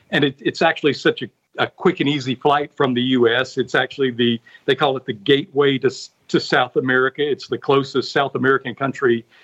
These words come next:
to the United States if you're flying in. And so, um, so we flew into, to Cartagena, and it was a wonderful place to visit. And I'm, I'm glad you picked up on the colors, because that's what really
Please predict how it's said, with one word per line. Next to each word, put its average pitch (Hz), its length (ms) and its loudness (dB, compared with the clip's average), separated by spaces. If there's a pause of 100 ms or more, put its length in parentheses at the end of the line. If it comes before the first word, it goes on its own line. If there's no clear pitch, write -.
(140)
to 233 180 4
the 165 80 2
United 127 400 2
States 131 420 -2
if 135 120 -6
you're 127 80 2
flying 127 480 2
in. 135 280 0 (640)
And 151 180 0
so, 147 460 2
um, 143 220 0
so 143 180 0
we 156 140 -4
flew 160 280 2
into, 160 480 2
to - 160 -2
Cartagena, 160 560 0
and 120 140 2
it 143 100 4
was 143 300 0
a 135 80 4
wonderful 127 760 0
place 120 360 0
to 127 100 -4
visit. 117 400 -2 (360)
And 151 260 0
I'm, 156 240 0
I'm 143 120 -2
glad 190 280 0
you 156 80 -2
picked 156 240 0
up 139 140 -2
on 127 120 -2
the 120 80 -4
colors, 120 440 0
because 139 280 0
that's 233 280 -2
what 156 220 4
really 139 640 2